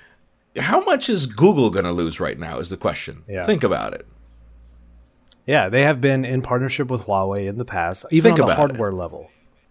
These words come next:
Speaker 1: Yeah, and think about it. How much is Google going to lose? We're talking about the second largest smartphone maker in the world, where all they make is Android phones. So what happens with a, when a company like Huawei decides to stop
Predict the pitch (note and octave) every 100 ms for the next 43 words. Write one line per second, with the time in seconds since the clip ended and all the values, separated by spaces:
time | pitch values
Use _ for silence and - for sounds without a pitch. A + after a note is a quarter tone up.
0 | _ - E3+ C#3+ D#3 D3 E3 B3+ B3 A2
1 | E2+ D#2 - - - C#4+ C#4+ B3 A3+ E3
2 | B2 B2+ D3+ C#3 A#2 A2+ G#2+ - G2 D#2+
3 | F#2+ D3 C#3 G#3 B3+ A3+ F3+ D3+ D3 A#2+
4 | - - - A3 A3 G3+ E3 C#3 D3+ D#3+
5 | E3 C#3 - C3 C3+ - C3+ A#2+ A#2 A2+
6 | A#2 G#2 F#2+ E2+ D#2+ E2 G2+ F#2+ D#2 G1+
7 | - - - - - F#2 - A2+ E3+ C#4+
8 | C#4+ C4+ D4 C4 D4 D4+ A#3+ G#3 F3+ C#3+
9 | D3+ D3 - - - - - G3 D3 D3+
10 | A#3+ G#3 B3 B3 G#3 F#3+ D#3+ C#3+ A#2+ D3
11 | C3 - F#3+ A3+ A3+ G#3 E3+ C3+ A#2 A#2+
12 | C3+ C#3 C#3 C3+ A#2 A2 B2 A#2+ - -
13 | F#2 - - - C3+ A#2+ G#2+